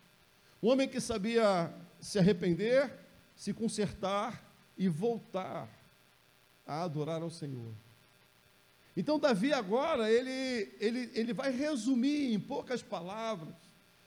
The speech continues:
aquilo que ele julga ser essencial.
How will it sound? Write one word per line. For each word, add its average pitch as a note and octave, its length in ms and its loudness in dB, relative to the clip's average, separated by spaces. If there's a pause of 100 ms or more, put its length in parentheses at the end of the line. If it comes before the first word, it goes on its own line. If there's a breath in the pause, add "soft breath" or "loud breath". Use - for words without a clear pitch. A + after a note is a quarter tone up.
(160)
aquilo C#4 400 -2
que - 100 -8
ele C4 220 -2
julga B3 320 -4
ser C4 340 -4
essencial. C4+ 1400 -4